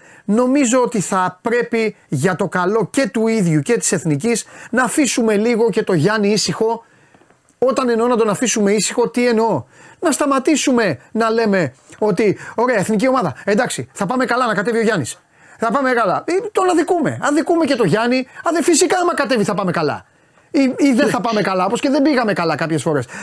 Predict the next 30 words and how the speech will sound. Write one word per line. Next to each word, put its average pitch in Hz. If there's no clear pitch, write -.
Αλλά, 233
ε, 349
ξέρεις, 269
λίγο 277
πρέπει 269
να, 262
να 220
φύγει 285
αυτός 254
ο 240
νταλκάς. 185
Ε, 175
γιατί 247
βαραίνει 262
πάρα 302
πολύ. 190
Βαραίνει 185
και 294
το 294
ίδιο 262
το 220
παιδί. 135
Σου -
λέει 311
ο 311
άλλος, 302
"Έκανε 311
επέμβαση 285
στο 240
γόνατο", 180